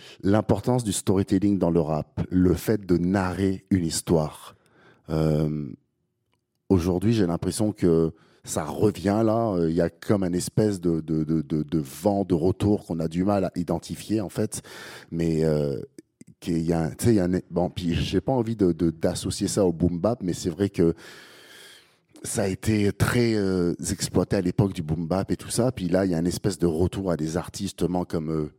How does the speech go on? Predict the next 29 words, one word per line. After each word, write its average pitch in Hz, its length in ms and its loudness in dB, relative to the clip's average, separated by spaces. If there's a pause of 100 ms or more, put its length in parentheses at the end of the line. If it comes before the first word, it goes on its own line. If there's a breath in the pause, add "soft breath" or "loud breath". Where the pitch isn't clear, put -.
Benjamin 82 540 0
Epps 92 360 0
en 85 100 -2
France, - 520 -2
euh, 87 60 4
qui, 82 240 -6
qui, - 160 -18
qui - 160 -12
se - 100 -8
pose 92 320 2
à 82 60 0
faire 82 180 -2
des 82 180 -2
albums 87 400 0
puis 78 140 -6
à 73 60 -6
raconter 87 420 -4
des 76 220 -6
histoires. 101 360 -2
Toi, 139 140 0
tu - 140 -8
l'as 80 240 -4 (440 soft breath)
toujours 110 380 2
fait. - 380 -2 (500 loud breath)
Euh, 80 340 2 (440)
parle-moi 110 500 2
de, 95 160 2
de, 85 160 0
de 80 340 0